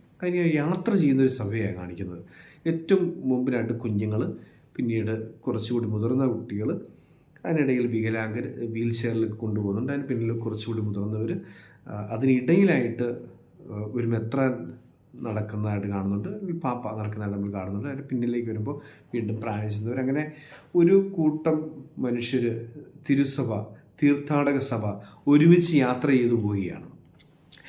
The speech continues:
പാപ്പയുടെ വാക്കുകൾ പറയുകയാണെങ്കിൽ, ഇപ്പോൾ ഫ്രാൻസിസ് says, "The search for Christian unity must be a journey together." A search for Christian unity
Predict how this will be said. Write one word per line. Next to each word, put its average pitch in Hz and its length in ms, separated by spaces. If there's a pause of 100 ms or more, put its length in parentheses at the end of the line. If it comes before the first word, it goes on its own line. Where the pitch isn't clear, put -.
(240)
പാപ്പയുടെ 143 360
വാക്കുകൾ 123 480
പറയുകയാണെങ്കിൽ, 104 520
ഇപ്പോൾ 107 280
ഫ്രാൻസിസ് 117 640 (880)
says, - 280 (1200)
"The 110 80 (140)
search 196 320 (120)
for 185 140 (160)
Christian 156 460 (640)
unity 170 600 (280)
must 127 200 (140)
be 151 100 (380)
a - 20 (240)
journey 156 480 (300)
together." 110 380 (1080)
A 98 40 (220)
search 147 340
for 156 180
Christian 139 340 (260)
unity 135 460